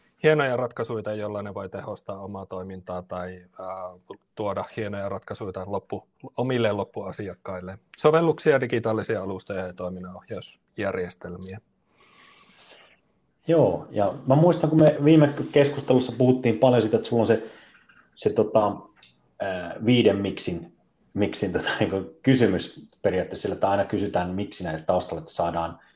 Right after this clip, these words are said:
Speaker 2: saadaan, niinku, kokonaisvaltaisemmin tätä asiaa, niin voiko sä vielä vähän avata sitä uudestaan, että, että tavallaan, että miten,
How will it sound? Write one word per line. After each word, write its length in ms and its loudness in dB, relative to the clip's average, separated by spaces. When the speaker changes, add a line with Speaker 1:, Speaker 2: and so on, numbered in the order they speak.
Speaker 2:
saadaan, 360 -2
niinku, 180 -12
kokonaisvaltaisemmin 920 0
tätä 120 0
asiaa, 220 -2
niin 160 -8
voiko 120 2
sä 160 -4
vielä 180 2
vähän 200 2
avata 320 6
sitä 180 -2
uudestaan, 580 -2
että, 240 -10
että 240 -20
tavallaan, 280 -4
että 120 -6
miten, 400 2